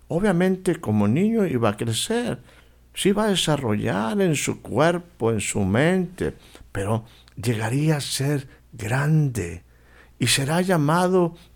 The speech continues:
también Hijo del Altísimo. Y el Señor Dios le dará el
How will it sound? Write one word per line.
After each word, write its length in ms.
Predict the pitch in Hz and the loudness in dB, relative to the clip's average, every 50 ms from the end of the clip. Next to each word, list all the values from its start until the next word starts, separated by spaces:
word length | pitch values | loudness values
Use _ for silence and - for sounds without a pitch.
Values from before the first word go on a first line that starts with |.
| _ | _
también 640 | - 120 110 107 107 113 123 117 113 104 90 - - - | -2 0 2 2 2 2 2 4 4 2 2 0 -4 -2
Hijo 600 | - - 185 - - - - - - 123 117 104 | 0 0 0 0 -4 -8 -10 -6 -2 -2 0 2
del 180 | 98 98 98 90 | 2 2 2 2
Altísimo. 840 | 87 87 82 - - - - 160 185 - - - 120 - - - - - - - - - - - | 2 0 -4 -8 -4 0 2 2 2 2 -2 -4 -6 -6 -8 -10 -14 -20 -20 -20 -20 -14 -4 0
Y 120 | 175 196 | 2 4
el 100 | 190 165 | 4 4
Señor 500 | - - - 156 165 175 202 214 208 180 | 2 2 2 2 2 2 2 0 0 0
Dios 300 | 165 190 220 226 233 220 - - - - - - - | 0 2 4 2 2 0 -4 -12 -20 -20 -20 -12 -4
le 200 | - 87 92 87 | 0 0 2 2
dará 420 | 85 87 104 160 202 240 226 - - - - - - - - | 2 2 2 2 2 2 0 -4 -10 -20 -20 -20 -20 -10 -6
el 240 | - 87 85 80 | -4 -2 -2 -4